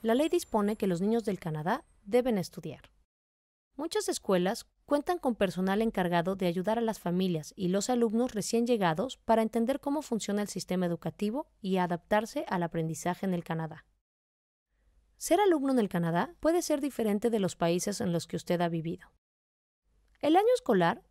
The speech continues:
empieza a fines de agosto o principios de septiembre y termina en junio, con pausas a lo largo del año. Aunque el año académico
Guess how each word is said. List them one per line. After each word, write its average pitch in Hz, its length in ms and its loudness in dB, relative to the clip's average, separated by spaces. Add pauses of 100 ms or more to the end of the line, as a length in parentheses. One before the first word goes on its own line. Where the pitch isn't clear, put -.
empieza 269 340 -2
a 339 60 2
fines 254 340 0
de 214 80 0
agosto 170 560 -2
o 208 120 0
principios 240 500 -2
de 233 80 -2
septiembre 180 680 -4 (100)
y 226 120 -2
termina 269 340 2
en 302 80 -4
junio, 240 460 0 (160)
con 214 160 0
pausas 240 400 2
a 226 40 0
lo 180 120 2
largo 170 260 2
del 160 180 0
año. 147 300 -12 (1000)
Aunque 190 240 0
el 208 80 4
año 233 180 2
académico 254 640 0